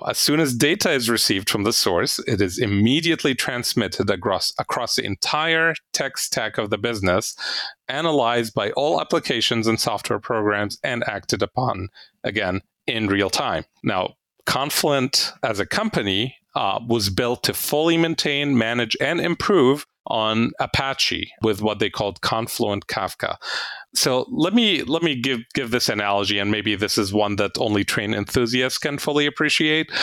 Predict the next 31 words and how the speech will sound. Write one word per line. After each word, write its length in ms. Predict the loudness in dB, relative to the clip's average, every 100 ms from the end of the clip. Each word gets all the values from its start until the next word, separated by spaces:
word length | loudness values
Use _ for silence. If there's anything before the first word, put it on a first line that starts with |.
| -2 -2
but 120 | -2
I'll 100 | 0
make 220 | 0 0
it 80 | 0
anyway. 420 | 0 2 0 0 -4 -6 -6 -10 -6 -4
If 160 | -2
Apache 580 | -2 -2 -2 0 2 4
was 220 | 2 2
a 160 | 0 0 -2
train 360 | 0 0 0
cart 540 | -2 0 0 -2 -4 -6 -8
that 260 | -4 -2 -2 -2
moved 600 | 2 6 6 4 0 -4 -6 -6
products 460 | -4 -2 -2 -2
from 220 | -2 -4
point 340 | -2 -2 -2 -2
A 160 | -2 -2
to 120 | -4
point 380 | -2 -2 -2 0
B, 320 | 0 0 -2 -4
Confluent 840 | -2 0 0 2 2 2 0 -2 -2
is 240 | 0 2
a 60 | 0
whole 540 | 0 2 4 4 2 -2 0
rail 400 | 4 4 6 4
network 640 | 4 4 2 0 0 0 -2 0
with 200 | 0 0
autonomously 920 | -2 0 0 2 0 0 2 2 2
driven 440 | 2 2 2 0
trains 680 | 0 -2 -2 -6 -8 -10 -10 -16 -18 -16 -16 _
that 160 | -4